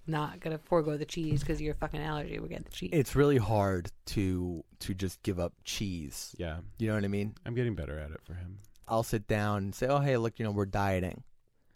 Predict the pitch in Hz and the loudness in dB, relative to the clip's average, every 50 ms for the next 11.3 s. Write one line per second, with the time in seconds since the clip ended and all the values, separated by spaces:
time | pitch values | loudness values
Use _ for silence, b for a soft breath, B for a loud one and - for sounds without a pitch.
0 | _ _ _ - 117 110 110 107 104 104 104 104 107 117 - b b b b b | _ _ _ 0 2 4 4 4 4 2 2 2 0 -2 -4 b b b b b
1 | b b - 123 117 117 113 113 113 107 107 104 104 - - 127 123 113 120 113 | b b -2 2 4 4 6 6 4 4 2 0 -2 -2 0 0 2 2 2 4
2 | - - 131 117 131 123 - 123 110 107 107 104 101 101 - - 113 92 101 95 | 6 4 6 6 2 2 6 6 6 6 6 4 4 2 2 2 0 2 2 0
3 | 92 - - 92 90 90 - _ - B B B B B B 135 131 123 165 190 | 0 0 0 0 0 0 -4 _ -12 B B B B B B 4 4 6 4 4
4 | 196 180 139 151 - 135 123 - - 104 104 107 120 120 120 113 135 135 139 151 | 4 4 4 4 2 2 -2 -2 -2 -2 0 2 2 2 2 2 2 0 0 -2
5 | 143 - - - _ - - 127 127 - - 135 147 170 190 180 - 139 147 151 | -4 -6 -12 -20 _ 0 2 2 2 2 4 4 6 6 6 4 4 4 2 2
6 | - - 170 143 120 113 104 107 104 98 101 - - - - 117 - - 117 104 | 2 0 -2 2 2 4 4 4 2 0 -2 -4 -6 -6 -6 -8 -4 -2 -2 0
7 | 101 98 98 98 95 87 - - _ - - 107 104 95 95 95 - - - - | 0 0 -2 -4 -6 -8 -12 -18 _ -8 -4 -2 -2 0 -2 -4 -6 -8 -8 -8
8 | - - - - _ _ _ - 117 110 104 98 98 95 87 - - 107 - - | -8 -10 -14 -20 _ _ _ -8 -6 -4 -2 -2 -2 -2 -4 -6 -6 -4 2 2
9 | 185 - - 151 143 - - - - - 120 101 113 110 95 - 117 104 98 - | 2 4 4 2 2 2 -2 -8 -6 -6 -4 -2 -2 -2 0 2 2 2 2 0
10 | 104 104 98 98 95 - _ _ _ _ _ _ _ - 120 - - - 123 107 | -2 0 2 2 0 -2 _ _ _ _ _ _ _ -14 -14 -10 -2 0 0 0
11 | 98 - 90 - - - | 0 -4 -8 -8 -8 -14